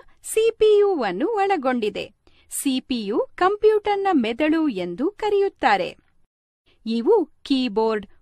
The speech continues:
ಮತ್ತು ಮೌಸ್. ಇವೆರಡು ಕಂಪ್ಯೂಟರ್ಗೆ ಡೇಟಾವನ್ನು ಎಂಟರ್ ಮಾಡಲು ಬಳಸುವ ಔಟ್‌ಪುಟ್ ಡಿವೈಸ್‌ಗಳಾಗಿವೆ.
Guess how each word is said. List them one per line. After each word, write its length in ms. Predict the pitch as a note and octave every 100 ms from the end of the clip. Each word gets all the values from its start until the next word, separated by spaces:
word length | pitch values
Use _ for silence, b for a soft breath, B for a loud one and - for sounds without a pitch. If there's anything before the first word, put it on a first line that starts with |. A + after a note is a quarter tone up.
| A3+
ಮತ್ತು 400 | G#3 G3 - A#4+
ಮೌಸ್. 460 | F#4+ B3 D#3+ - - _ _ b b b b -
ಇವೆರಡು 580 | B3+ A3 F#3 F3+ B3+
ಕಂಪ್ಯೂಟರ್ಗೆ 960 | A4+ - G#4+ A4+ A4+ A4 G#4 G4+ F4 F#4+
ಡೇಟಾವನ್ನು 880 | C4+ A#3+ C#4 D#4 E4 D4+ C#4 C#4+ C#4+ -
ಎಂಟರ್ 400 | A#3+ C4+ D4+ C#4+
ಮಾಡಲು 580 | A#3+ F#3 F#3 F3 B3+ F4+
ಬಳಸುವ 520 | G3 G3+ G#3+ - G3+ G3+ G3 B B -
ಔಟ್‌ಪುಟ್ 520 | F#4 A4 - G#4 D4+
ಡಿವೈಸ್‌ಗಳಾಗಿವೆ. 1120 | G3 G#3 A3+ F4+ - F4 E4 A#3+ G#3 F3+ E3+